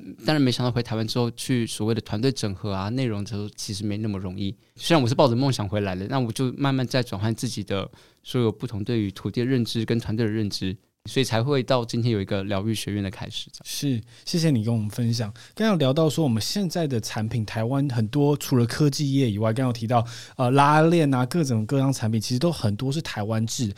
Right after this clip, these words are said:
Speaker 2: 所以我自己觉得啦，台湾的文化跟产品其实已经推向世界。那你自己觉得现在在推广的时候还欠缺了什么样的要素？
Speaker 1: Confidence。
Speaker 2: 自信。
Speaker 1: 自信，就是我们能够去，OK，就是我跟你讲，我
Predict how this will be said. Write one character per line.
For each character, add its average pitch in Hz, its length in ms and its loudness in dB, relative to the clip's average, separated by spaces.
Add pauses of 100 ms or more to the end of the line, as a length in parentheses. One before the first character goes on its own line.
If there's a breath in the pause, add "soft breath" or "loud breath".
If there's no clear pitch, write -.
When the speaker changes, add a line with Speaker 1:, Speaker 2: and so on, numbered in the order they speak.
(160 loud breath)
Speaker 2:
所 247 120 0
以 220 40 4
我 120 120 4
自 - 160 -2
己 139 120 2
觉 113 120 -4
得 107 140 -2
啦， 104 120 -6
台 - 180 -2
湾 147 160 2
的 147 80 2
文 113 120 2
化 135 220 0
跟 139 160 0
产 120 140 -2
品 110 120 2
其 - 160 -4
实 117 160 0
已 120 60 2
经 110 120 -2
推 113 140 -4
向 110 160 -2
世 110 200 -4
界。 101 240 -4 (260 loud breath)
那 240 80 2
你 143 140 4
自 - 200 -4
己 123 160 0
觉 104 180 -4
得 101 280 -2 (240 soft breath)
现 190 240 -2
在 165 140 2
在 165 100 2
推 160 240 0
广 131 220 0
的 101 60 -4
时 - 180 0
候 127 80 2
还 113 160 -2
欠 135 280 0
缺 120 200 -2
了 113 80 2
什 - 120 -4
么 98 80 -4
样 110 100 0
的 98 100 -4
要 101 260 -2
素？ - 240 -8 (320)
Speaker 1:
Confidence。 - 680 -14 (680)
Speaker 2:
自 107 220 -4
信。 92 340 -4
Speaker 1:
自 107 240 0
信， - 400 -4
就 151 100 2
是 156 200 2
我 127 160 6
们 127 160 4
能 135 100 2
够 156 160 0
去， 143 300 4 (520 loud breath)
OK， 131 260 4
就 160 160 0
是 156 80 -4 (100)
我 - 100 -2
跟 139 120 2
你 123 40 -2
讲， - 160 -8
我 117 160 6